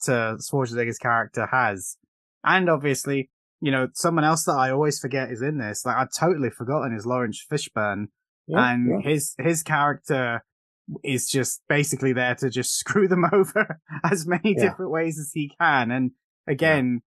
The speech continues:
Speaker 2: Yeah.
Speaker 1: I love the fact that as the film went on, Danko was like, "Yeah, we, we have people like this in Russia and in the Union." It's, yeah,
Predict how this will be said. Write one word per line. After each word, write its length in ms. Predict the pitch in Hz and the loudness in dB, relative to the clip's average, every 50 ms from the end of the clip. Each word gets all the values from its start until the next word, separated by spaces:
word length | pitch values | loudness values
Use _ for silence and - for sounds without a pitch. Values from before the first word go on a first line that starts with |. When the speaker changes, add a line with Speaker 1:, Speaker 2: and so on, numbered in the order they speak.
| _ _ _ _ - | _ _ _ _ -2
Speaker 2:
Yeah. 60 | 143 | 0
Speaker 1:
I 40 | 147 | 2
love 200 | 151 156 156 156 | 4 2 2 0
the 100 | 151 143 | -4 -2
fact 220 | - 156 147 143 - | 0 0 0 0 -2
that 120 | 143 - - | -6 -6 -6
as 180 | 135 131 120 | -6 -6 -6
the 100 | 131 131 - | -8 -10 -4
film 220 | - 156 143 139 135 | -2 0 0 0 0
went 160 | 131 131 - | 0 -2 -2
on, 420 | - 139 139 131 120 117 117 113 - - _ _ _ _ - | -2 -2 -2 0 -2 -2 -4 -6 -8 -12 _ _ _ _ 0
Danko 420 | 131 131 135 127 127 147 135 131 | 0 2 2 0 0 -2 -2 0
was 180 | 127 123 120 123 | -2 -4 -4 -2
like, 260 | 131 123 123 117 - - | -2 -2 -2 -2 -4 -2
"Yeah, 300 | 127 131 135 131 131 127 | -2 -2 0 0 -2 -4
we, 240 | 113 120 127 92 - | -4 -6 -8 -8 -8
we 140 | 147 135 147 147 | -8 -2 -2 0
have 200 | 135 135 123 - | 2 0 0 0
people 260 | - 127 123 - 120 | 0 -2 0 0 -2
like 220 | 113 113 113 120 123 | -2 -2 -4 -4 -4
this 400 | 117 110 101 - - - - - | -4 -6 -6 -6 -10 -12 -12 -6
in 360 | 110 123 113 110 104 98 - - _ _ - | -6 -4 -4 -4 -6 -8 -10 -16 _ _ -8
Russia 460 | - 113 107 104 - - 107 101 101 104 | -4 -2 -2 -2 -2 -6 -6 -6 -4 -4
and 140 | 107 104 107 | -6 -6 -6
in 200 | 107 107 110 101 | -4 -6 -6 -6
the 60 | 107 | -8
Union." 400 | 101 104 107 104 98 101 101 95 | -8 -8 -8 -8 -6 -6 -6 -6
It's, 280 | 104 95 - - - - | -6 -8 -10 -14 -16 -8
yeah, 280 | - 113 107 95 92 | -4 -2 0 0 -2